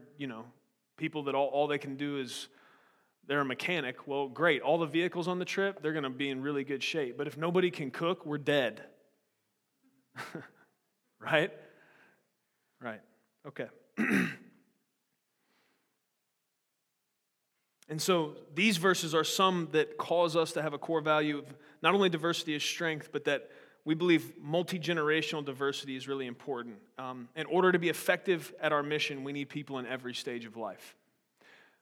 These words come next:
Uh, and oftentimes churches will target or, or just gear their ministry towards a specific, um, kind of portion of, of a generational, uh,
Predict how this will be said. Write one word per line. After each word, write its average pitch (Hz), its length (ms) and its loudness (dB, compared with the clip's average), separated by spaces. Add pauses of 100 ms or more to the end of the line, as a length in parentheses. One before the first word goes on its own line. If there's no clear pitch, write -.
Uh, 107 220 -10 (280)
and 127 160 -2
oftentimes 151 560 2
churches 147 440 -6
will 135 80 -4
target 143 640 -2
or, 139 160 -6
or 147 160 -10
just 135 320 -6
gear 156 340 2
their 139 180 2
ministry 143 400 -4
towards 139 360 -6
a 127 80 -10
specific, 147 500 -6 (640)
um, 113 340 -14 (480)
kind 143 160 -6
of 120 180 -12 (300)
portion 160 500 -2
of, 135 140 -6
of 127 180 -6
a 127 60 -8
generational, 139 800 -4 (760)
uh, - 60 -20